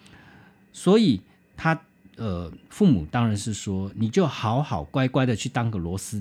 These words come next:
钉吧，你就去大企业工作，这个未来人生就比较有保障哈。”但是呢，呃，大访胜次啊，他不管他想要找什么工作，他都希望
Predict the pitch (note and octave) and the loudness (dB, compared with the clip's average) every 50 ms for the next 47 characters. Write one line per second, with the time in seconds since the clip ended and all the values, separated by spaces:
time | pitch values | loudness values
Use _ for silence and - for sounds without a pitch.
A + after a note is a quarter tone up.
0 | - - G#2 F#2+ F2+ F#2+ F#2 F#2 E2 D#2+ E2 E2 F2+ A2 A2 G#2 - - B2+ B2 | -6 -4 -2 -2 -2 -2 -4 -6 -8 -10 -10 -8 -8 -8 -8 -8 -8 -10 -10 -8
1 | - A#2 G#2 G2+ - - - - A#2 G#2+ G2+ G2 - G2 F#2+ F#2+ G2+ G#2+ - A2+ | -8 -10 -12 -10 -10 -10 -6 -4 -4 -4 -4 -4 -2 -2 -2 -2 -2 -4 -6 -8
2 | F#2+ C#2 C#2 C#2+ - - G#2+ G2+ F2+ E2+ E2+ F#2+ - - - - - - - - | -10 -8 -10 -12 -12 -10 -8 -6 -6 -6 -6 -10 -12 -18 -20 -20 -20 -20 -20 -20
3 | - - _ - C3+ C3+ A#2+ G#2 G2+ G2 F#2+ F#2+ F#2 F#2 F#2+ G#2+ A2+ - - A2 | -20 -20 _ -4 0 0 2 2 0 0 0 0 0 0 0 -2 -2 -2 -2 0
4 | G#2+ G#2+ G#2 A#2 F#2 - - - G2+ G2+ F2+ D#2 D#2 F2 F2+ - - D#2 C2 B1+ | 0 0 0 -2 -6 -6 -8 -8 -6 -6 -4 -4 -6 -8 -8 -10 -10 -12 -12 -12
5 | C2+ - - - G2 D#2 F2 F2 F2+ D#2+ C2+ C2 _ _ - - - - - _ | -14 -14 -10 -8 -8 -8 -8 -12 -14 -16 -16 -18 _ _ -20 -20 -20 -20 -20 _
6 | - G#3 G#3 G#3 G3 A3+ A#3 A3 G3 F3 D3+ D3 C#3+ C#3 - - _ _ _ _ | 2 4 4 4 6 6 6 6 8 8 6 4 2 0 -4 -10 _ _ _ _
7 | _ _ - F#2 F2+ E2+ E2 E2+ - - F#3+ F3 D3 A2 G2+ - E3+ C#3 B2+ B2 | _ _ -12 -10 -8 -8 -8 -6 0 2 2 4 4 2 2 2 4 4 4 4
8 | - - D3 A2+ F#2+ D#2+ F2 - C3 D#3 D3+ - _ _ _ _ _ _ _ - | 2 -2 -4 -4 -4 -6 -6 -4 -4 -4 -4 -6 _ _ _ _ _ _ _ -6
9 | A#2 G#2 - B2 F2 G#2+ C#3 D#3+ D3+ - - G2 E2 G#2+ C3+ C#3 - - G2+ A#2 | -2 0 2 2 2 0 0 -2 -2 -2 -4 -4 -2 -2 -4 -4 -4 -4 -4 -4
10 | C#3 - G2 D#2 D#2+ - - F#2+ F#2+ G2+ - G2 F2 D#2 - - - - G#3 G#3+ | -4 -4 -4 -4 -4 -4 -4 -2 -2 -2 -4 -8 -10 -10 -12 -14 -8 -6 -6 -2
11 | - B3+ B3+ B3 - - - - - - G3 G3+ G3+ G3 F#3+ F3 B2+ E2 | 0 2 2 2 0 0 -2 -2 0 0 2 2 4 4 4 4 4 0